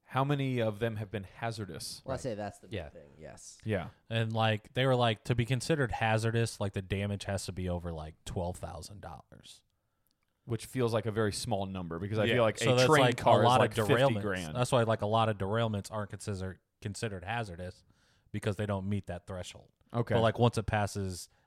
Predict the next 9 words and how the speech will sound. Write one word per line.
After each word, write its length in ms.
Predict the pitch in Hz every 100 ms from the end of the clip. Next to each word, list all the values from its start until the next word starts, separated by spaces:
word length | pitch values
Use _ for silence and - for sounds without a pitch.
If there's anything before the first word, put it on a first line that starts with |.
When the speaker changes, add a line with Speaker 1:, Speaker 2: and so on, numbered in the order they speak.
| _
Speaker 4:
that, 480 | 92 110 120 101 - -
then 180 | 113 107
you're 100 | 98
like, 220 | 92 -
"Okay, 360 | 127 - 90 90
well, 160 | 92
then 160 | 95 95
that's 260 | 92 90
hazardous." 600 | - 104 92 78 - -